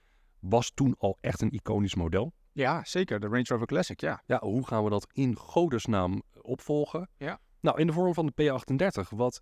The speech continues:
Speaker 1: ik de mooiste Range Rover vind.
Speaker 2: Ik heb hem heel lang niet mooi gevonden. Ik vond de Classic heel lang het mooist. Ehm, de P achtendertig ben ik de laatste vijf jaar echt wel gaan waarderen. Daarvoor?
Speaker 1: Ja, het is een beetje een stiefkindje, want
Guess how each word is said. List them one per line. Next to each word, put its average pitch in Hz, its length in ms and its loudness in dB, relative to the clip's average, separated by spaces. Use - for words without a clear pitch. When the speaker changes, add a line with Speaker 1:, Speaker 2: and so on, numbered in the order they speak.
Speaker 1:
ik - 360 -4
de 107 180 2
mooiste 143 500 4
Range 120 340 2
Rover 113 320 2
vind. 90 340 -2
Speaker 2:
Ik - 140 -8
heb 151 140 0
hem 123 120 -4
heel 123 280 2
lang 139 240 2
niet 127 300 -2
mooi 139 260 2
gevonden. 202 400 -4
Ik - 140 -14
vond 127 160 -2
de 117 80 -2
Classic 143 340 0
heel 127 200 -2
lang 151 160 2
het 113 100 -2
mooist. 131 460 -2
Ehm, 135 400 -6
de - 100 -8
P 262 40 0
achtendertig 175 420 2
ben 175 100 0
ik 135 100 -2
de 123 80 0
laatste 156 360 -2
vijf - 360 -4
jaar 220 280 4
echt - 180 -8
wel 190 100 -4
gaan 190 180 -2
waarderen. 143 520 -2
Daarvoor? 254 420 -4
Speaker 1:
Ja, 214 140 -2
het 254 160 2
is 277 120 2
een 285 60 2
beetje 233 140 0
een 123 60 2
stiefkindje, - 600 2
want 131 300 2